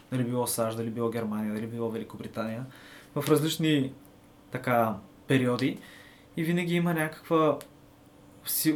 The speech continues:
в смисъл, голяма власт, а, т.е. голяма власт, виж колко тъпо. А, доминираща държава, която го играе като глобокопа. Те пазят, така да кажем, търговията да върви.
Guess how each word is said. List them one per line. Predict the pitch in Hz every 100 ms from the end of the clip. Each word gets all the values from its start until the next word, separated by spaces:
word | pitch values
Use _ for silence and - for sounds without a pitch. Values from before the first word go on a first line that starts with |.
| 143
в |
смисъл, | - 151 165 151 135 135 - -
голяма | 147 139 139 143
власт, | 127 127 127 - -
а, | 131
т.е. | 131 117 - 104
голяма | 107 104
власт, | 104 113
виж | -
колко | 117 107
тъпо. | - - - -
А, | 120 120 - - - - - - - - -
доминираща | 147 160 196 226 226
държава, | 170 147 143 135 -
която | 151 151
го | 143
играе | 135 147 147
като | - 120
глобокопа. | 123 123 - 117 113 98 - - - - - - - - - - - - - - - -
Те | 196 190
пазят, | 180 165 165 - -
така | 143
да | 151
кажем, | 147 147 147
търговията | 139 135 131 143 147 135
да | 120
върви. | 117 113 139 214 226